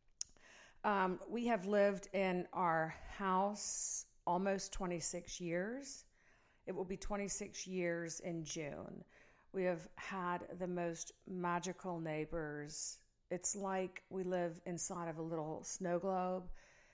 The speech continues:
and it's just been really cool. You know, we, you know, it's just really been fabulous. Our children have grown up here. Our neighbors' children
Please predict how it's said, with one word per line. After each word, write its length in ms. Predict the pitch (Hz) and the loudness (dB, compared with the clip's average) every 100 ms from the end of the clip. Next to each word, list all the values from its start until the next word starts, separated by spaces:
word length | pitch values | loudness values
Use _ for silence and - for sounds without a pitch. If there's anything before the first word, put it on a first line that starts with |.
| _ _ - - | _ _ -8 0
and 640 | 185 170 160 160 156 156 - - - _ _ | 2 4 2 2 0 -4 -6 -8 -10 _ _
it's 280 | 202 190 - | -4 0 0
just 240 | 220 - - | 0 -2 0
been 220 | 196 185 | 0 2
really 300 | 175 180 180 | 2 2 0
cool. 500 | - 233 190 113 165 | -2 -2 0 -2 -4
You 140 | 185 | -2
know, 440 | 170 156 156 196 - - 196 | 0 2 0 -2 -4 -12 -4
we, 560 | 202 196 190 175 180 - - - _ _ _ _ _ _ - - - _ _ _ _ | 0 2 4 4 0 -4 -14 -20 _ _ _ _ _ _ -20 -20 -20 _ _ _ _
you 160 | - 220 | -2 2
know, 380 | 190 175 170 - - _ _ _ | 4 4 2 -2 -14 _ _ _
it's 220 | 208 - | -4 -2
just 200 | 240 - - _ _ _ - | -2 -2 -4 _ _ _ -6
really 280 | 202 190 165 | 0 2 2
been 360 | 170 156 156 - - | -2 -4 -8 -12 -6
fabulous. 600 | 147 139 147 98 160 - | -4 -4 -4 -6 -6 -6
Our 120 | 147 | -6
children 440 | - - 185 180 170 | -4 0 0 0 -2
have 220 | 165 156 | -4 -4
grown 320 | 185 165 160 - | -2 -2 -2 -2
up 240 | 196 - | -2 -2
here. 540 | 220 185 180 180 180 175 - _ _ _ _ _ | -2 0 2 0 -2 -8 -20 _ _ _ _ _
Our 140 | 175 | -4
neighbors' 400 | 170 180 180 185 | 2 2 0 -2
children 880 | - 208 190 185 185 175 175 175 180 | -2 -2 -2 0 -2 0 -2 -2 -6